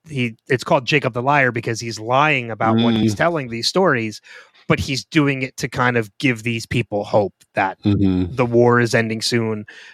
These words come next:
Speaker 1: They're winning the war. The Nazis are losing the war. It's, it's,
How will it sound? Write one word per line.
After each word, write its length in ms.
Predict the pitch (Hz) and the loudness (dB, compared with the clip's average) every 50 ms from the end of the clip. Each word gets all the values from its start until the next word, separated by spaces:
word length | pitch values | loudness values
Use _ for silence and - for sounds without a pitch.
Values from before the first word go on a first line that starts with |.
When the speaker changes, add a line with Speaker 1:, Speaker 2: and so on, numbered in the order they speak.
| _ _ - | _ _ -10
Speaker 1:
They're 220 | 135 113 123 113 107 | -4 -2 -2 -2 0
winning 420 | 107 120 123 127 120 120 120 120 | 0 0 0 0 0 0 0 0
the 120 | 113 120 113 | 0 0 0
war. 480 | 107 107 107 110 107 110 107 107 107 | 0 0 2 2 4 4 4 4 2
The 100 | 101 104 | 0 0
Nazis 480 | 107 110 104 107 110 - - 117 110 98 | 0 0 0 0 0 -2 -2 -4 -2 0
are 80 | 110 107 | -2 -2
losing 420 | 98 104 107 107 101 107 107 104 | -2 -2 -4 -2 -2 -4 -4 -4
the 120 | 101 104 101 | -4 -4 -4
war. 400 | 98 98 98 98 95 92 95 98 | -2 -2 -2 -2 -2 -2 -4 -4
It's, 320 | 101 104 101 - - - - - - - - - _ _ _ _ _ _ _ _ | -4 -4 -4 -4 -4 -6 -6 -12 -20 -20 -20 -20 _ _ _ _ _ _ _ _
it's, 220 | - 165 160 - | -4 -4 -4 -4